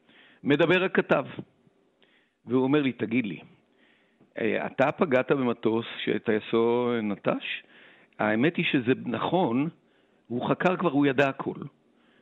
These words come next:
הוא מסר לי פתאום תיאור שלם שהוא היה, לפי דעתי,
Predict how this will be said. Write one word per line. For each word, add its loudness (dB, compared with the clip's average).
הוא -6
מסר 0
לי 0
פתאום -4
תיאור -4
שלם -2
שהוא -2
היה, -2
לפי -10
דעתי, -6